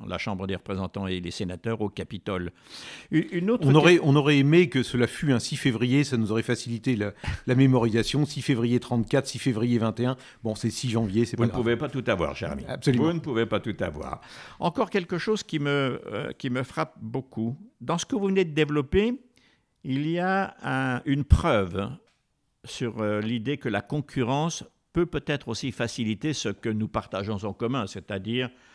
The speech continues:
Speaker 1: la rétribution équitable des contenus. C'est l'exemple australien, là encore. Quand Google et Facebook ont menacé de fermer leurs services, et d'ailleurs F-, Facebook l'a fait,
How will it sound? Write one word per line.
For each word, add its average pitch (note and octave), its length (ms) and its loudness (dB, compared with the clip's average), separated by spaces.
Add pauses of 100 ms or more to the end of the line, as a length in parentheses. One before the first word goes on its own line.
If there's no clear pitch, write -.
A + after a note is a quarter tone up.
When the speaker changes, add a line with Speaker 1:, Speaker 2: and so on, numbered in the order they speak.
(460)
Speaker 1:
la A2 160 -2
rétribution A#2+ 640 -6
équitable A2+ 640 -2
des G#2 140 -2
contenus. G#2+ 540 -8 (500)
C'est E3+ 220 -2
l'exemple F3 460 -2
australien, D3 580 0
là A#2+ 140 2
encore. A2 520 -2
Quand F#3 180 0
Google D#3 580 2 (240)
et C3+ 80 2
Facebook C#3 640 -2
ont G#2+ 100 2
menacé C3+ 560 0
de G#2 100 -2
fermer C3+ 420 -4
leurs G#2+ 200 -2
services, C3 400 -4
et C#3+ 40 -2
d'ailleurs A2 280 -4
F-, - 100 -20 (160)
Facebook F#2+ 480 -6
l'a F#2+ 140 -2
fait, - 240 -2